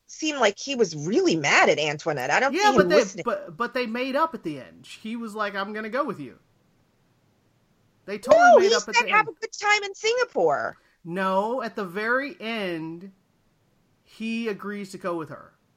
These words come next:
Speaker 2: At the very, very end. 'Cause she comes down, after he says, "Have a good time in Singapore," he goes downstairs,
Speaker 1: Yeah.
Speaker 2: plays the
Speaker 1: Yeah.
Speaker 2: piano, all sad. She comes and tells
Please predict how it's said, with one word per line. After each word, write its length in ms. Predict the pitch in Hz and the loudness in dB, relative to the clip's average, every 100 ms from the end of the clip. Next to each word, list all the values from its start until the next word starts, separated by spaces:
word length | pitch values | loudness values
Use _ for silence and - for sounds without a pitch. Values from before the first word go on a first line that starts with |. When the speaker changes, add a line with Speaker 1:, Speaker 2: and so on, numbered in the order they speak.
| _ _ _ 156 | _ _ _ -20
Speaker 2:
At 120 | 139 | -16
the 60 | |
very, 360 | 143 139 185 190 | -12 -6 -4 -4
very 300 | 170 160 151 | -4 -6 -6
end. 120 | 147 | -10
'Cause 120 | 170 | -10
she 160 | - 269 | -8 -8
comes 400 | 262 285 277 - | -4 -4 -4 -4
down, 480 | 220 226 214 180 170 | -6 -2 -2 -2 -2
after 260 | 202 240 240 | -2 -2 -4
he 120 | 240 | -8
says, 320 | - 220 196 | -6 -8 -6
"Have 140 | 196 | -8
a 20 | 190 | -8
good 100 | 202 | -8
time 140 | 196 | -8
in 40 | 202 | -8
Singapore," 380 | 190 180 170 | -12 -12 -12
he 60 | 160 | -10
goes 240 | 185 190 | -10 -10
downstairs, 680 | 185 180 185 190 - 175 160 | -10 -8 -8 -8 -6 -4 -6
Speaker 1:
Yeah. 100 | _ _ _ _ _ _ | _ _ _ _ _ _
Speaker 2:
plays 240 | - 214 208 | -6 -6 -4
the 80 | |
Speaker 1:
Yeah. 60 | 226 | -4
Speaker 2:
piano, 320 | 214 196 185 | -2 -2 -2
all 180 | 180 190 | -2 -2
sad. 380 | 196 180 170 170 | -4 -4 -4 -6
She 160 | - 214 | -10 -12
comes 400 | 220 208 202 190 | -6 -6 -6 -8
and 180 | 180 | -10
tells 460 | 170 196 190 202 196 | -6 -4 -4 -4 -10